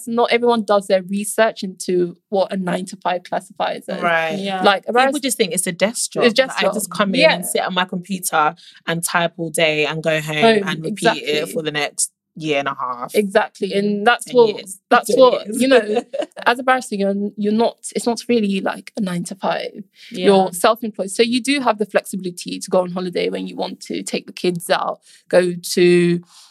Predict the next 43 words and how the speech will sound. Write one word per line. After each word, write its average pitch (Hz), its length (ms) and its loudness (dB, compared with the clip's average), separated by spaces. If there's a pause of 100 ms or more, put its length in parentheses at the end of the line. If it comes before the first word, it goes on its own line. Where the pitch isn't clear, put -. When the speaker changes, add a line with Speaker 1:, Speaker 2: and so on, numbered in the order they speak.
(380)
Speaker 1:
luxury 202 720 0
places, 180 520 -2
buy 185 300 2
what 185 200 -10
you 185 180 -6
want. 185 320 -6
But 170 140 -2
at - 100 0
the 202 60 -4
same 214 300 2
time, 185 280 -2
you 175 160 -2
are 185 160 4
going 185 240 -6
to, 180 280 -4
you 196 120 -10
know, 180 120 -10 (100)
put - 260 -4
in 190 160 -4
that - 220 -8
work. 202 540 0
Speaker 3:
Yeah. 185 340 -8
Speaker 1:
So 220 240 4
I 226 140 0
think 262 300 -2
in 196 180 -4
that 196 140 -2
respect, 208 380 -4
I 202 80 0
think 196 340 -2 (720)
just 202 280 0
generally, 196 600 -2
I - 120 -4 (160)
think, 185 260 -6
I, 254 120 8
I 240 80 4
mean, 262 180 0
if 247 120 -6
you're 247 120 4
able 262 220 0
to - 120 -12
do 208 160 -4
b-, 190 80 -8